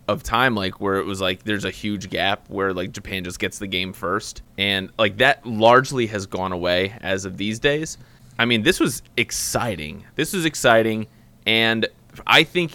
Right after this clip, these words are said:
it's good that there was such a gap because the way these games were released, it, it, it really almost feels like they're two separate video games. Just, you can tell there's been more refinement, and they kinda tweaked a lot of stuff going in.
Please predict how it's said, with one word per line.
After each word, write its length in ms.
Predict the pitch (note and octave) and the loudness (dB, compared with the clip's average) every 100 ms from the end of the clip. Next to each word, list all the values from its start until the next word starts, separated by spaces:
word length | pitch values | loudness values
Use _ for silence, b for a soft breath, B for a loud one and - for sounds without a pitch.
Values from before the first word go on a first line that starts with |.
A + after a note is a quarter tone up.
| - | -2
it's 240 | C3 A#2+ | -2 -2
good 560 | G2 F#2 A#2+ A#2+ G#2+ - | -4 2 4 6 2 -4
that 540 | G2+ G#2+ G2+ G2 G2 - _ - | 2 6 8 8 6 0 _ -4
there 260 | A#2+ A2 | 2 2
was 320 | G2+ F#2 G2+ | 2 0 0
such 240 | - C3 - | 0 -4 -4
a 60 | |
gap 400 | A#2+ C3+ B2+ - | 2 4 4 2
because 640 | B2 - B2+ A#2+ A#2 - - - | -6 -2 2 2 2 -4 -10 -10
the 160 | A#2+ B2+ | -2 0
way 260 | A2+ C3+ | 4 4
these 240 | C#3+ C#3+ B2+ | 4 0 0
games 400 | A#2+ B2 B2+ A2+ | 0 0 0 -2
were 160 | G#2+ G2+ | -2 0
released, 540 | F#2+ G#2 C3 - - - - - | 0 0 -2 -4 -12 -18 -20 -2
it, 180 | C3+ C#3+ | 0 2
it, 200 | C#3+ D3+ | 2 4
it 140 | D3 C3+ | 4 6
really 280 | D3+ D3+ | 8 8
almost 280 | C3+ B2 A2 | 8 4 0
feels 220 | A#2+ A2+ | 0 2
like 200 | G#2+ G2+ | 2 0
they're 100 | A2 | 0
two 240 | G#2 - A2+ | -2 -4 -6
separate 400 | - G#2 F#2+ F2 | 0 0 0 -4
video 300 | F2+ D#2 D2 | -4 -4 -4
games. 500 | D#2+ D#2 D#2 - - - - | -4 -4 -6 -10 -14 -18 -16
Just, 280 | - G#2+ - - | -6 -6 -6 -2
you 160 | - C3+ | 0 2
can 160 | B2 | 2
tell 240 | G#2 G#2+ G#2 | 2 2 2
there's 180 | G2 | 0
been 180 | G2 G2 | -2 -4
more 240 | F#2+ F#2 F2+ | -2 -4 -4
refinement, 800 | E2+ F2+ - F#2+ F#2+ F#2 F#2 - - _ - | -6 -6 -2 0 0 -2 -6 -8 -20 _ -10
and 380 | F#2 F2+ F2 E2 F2 | -8 -6 -6 -8 -6
they 160 | F#2 | -6
kinda 280 | F2+ G#2+ F2+ | -4 -4 -4
tweaked 340 | - G#2+ F#2+ | -4 -6 -4
a 60 | F#2+ | -2
lot 200 | E2+ E2 | -2 -2
of 60 | E2 | -4
stuff 440 | - F#2+ E2+ - - | -2 -2 -2 -8 -10
going 320 | G2+ G2+ F#2 | -4 -2 -2
in. 240 | F2+ E2+ | -4 -6